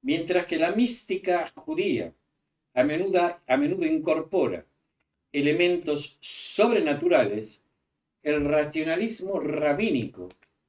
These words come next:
tal como lo, lo, lo encarnamos nosotros, invita a ver el apocalipsis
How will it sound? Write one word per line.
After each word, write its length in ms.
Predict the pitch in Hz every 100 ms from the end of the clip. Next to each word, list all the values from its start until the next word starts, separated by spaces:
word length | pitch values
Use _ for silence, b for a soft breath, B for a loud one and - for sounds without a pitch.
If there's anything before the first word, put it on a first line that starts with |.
| _ _ _ _ _ _ _ _ _ _ _ _ _ _
tal 260 | 151 160 156
como 260 | 147 135
lo, 320 | 123 123 117 117
lo, 240 | 113 110
lo 180 | 110 110
encarnamos 920 | 101 101 - 110 110 127 131 120 120
nosotros, 800 | 123 123 120 214 - 95 104 - _ _ _ _
invita 460 | 139 160 247 233 196
a 40 |
ver 240 | 196 202 190
el 140 | 160
apocalipsis 1160 | 160 156 160 165 165 240 - - 226 220 -